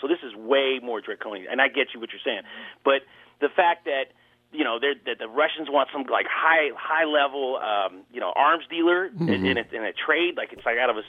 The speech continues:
Speaker 1: spy movie or something,
Speaker 2: Right.
Speaker 1: it's crazy.
Speaker 2: <clears throat>
Speaker 1: So
Speaker 2: Well, I
Speaker 1: I
Speaker 2: think,
Speaker 1: don't know.
Speaker 2: w-, I think she got arrested. Um, I don't even think the Russians even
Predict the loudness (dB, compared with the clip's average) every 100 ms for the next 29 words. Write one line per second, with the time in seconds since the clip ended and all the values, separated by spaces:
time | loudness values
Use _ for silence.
0 | -4 2 2 2 0 0 0 -2 -2 0
1 | 0 -2 -2 -2 0 0 2 2 4 8
2 | 8 8 6 6 4 2 6 8 8 6
3 | 6 8 10 10 10 8 6 6 6 2
4 | -12 _ -20 -20 -20 _ _ _ 4 8
5 | 10 10 10 8 4 -2 -10 -16 -20 _
6 | _ -18 4 8 10 10 8 8 6 8
7 | 8 8 6 4 6 6 8 6